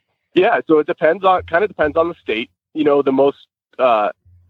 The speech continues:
uh, Colorado is really where it started,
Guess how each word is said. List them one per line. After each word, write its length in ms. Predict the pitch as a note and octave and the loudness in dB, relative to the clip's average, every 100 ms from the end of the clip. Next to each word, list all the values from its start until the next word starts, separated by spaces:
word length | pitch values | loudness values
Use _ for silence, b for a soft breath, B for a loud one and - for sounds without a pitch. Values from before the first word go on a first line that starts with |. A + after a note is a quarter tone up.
| _ _ _ _ - | _ _ _ _ -6
uh, 200 | B2+ G#2+ - | -4 -4 -2
Colorado 680 | E3+ F3 C#3 C#3 C#3 B2+ | 0 2 2 2 2 0
is 140 | A#2+ A#2+ | -2 -2
really 220 | C#3 C#3 | -2 0
where 180 | B2+ A#2+ | 0 0
it 100 | - | -2
started, 400 | C#3+ C3 A#2+ | -2 0 0